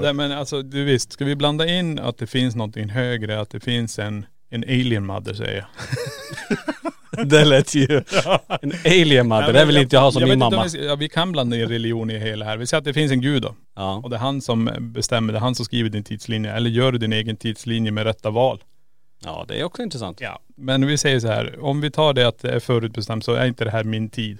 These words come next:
Speaker 2: Nej.
Speaker 1: Och, eh, jag tänkte så här också, när man sitter där och den här bilen far där, jag, jag, jag kommer också hur, alltså jag blir ju, jag tänkte ju, Sofia skrek. Hon skrek nog jävligt.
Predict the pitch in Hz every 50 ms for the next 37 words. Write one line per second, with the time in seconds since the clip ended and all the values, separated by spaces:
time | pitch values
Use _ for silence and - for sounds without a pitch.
0 | - - - - - - 98 90 87 - - - - - - - - - 123 120
1 | - - - 123 123 127 135 - 127 127 123 - - - - 135 131 127 - 143
2 | 139 131 131 120 127 127 127 123 113 - - 120 120 120 113 - - 160 151 -
3 | - - 127 117 117 113 113 113 120 120 113 110 120 120 113 127 123 120 117 110
4 | 113 117 127 - - - - 135 135 127 110 110 107 107 110 117 127 127 135 -
5 | - 139 123 - - - - - - 131 127 - 135 131 147 156 - - 135 120
6 | 110 131 131 127 120 123 - - - 127 120 - 123 120 127 131 131 127 123 120
7 | 123 123 127 - - - - 139 135 - 143 135 123 - 147 143 - - - -
8 | - - - - - 135 - 175 170 147 113 - - 123 104 - - - - -
9 | - - - 143 147 - - 131 123 117 - - 110 107 110 107 104 123 135 143
10 | 135 110 101 95 - - -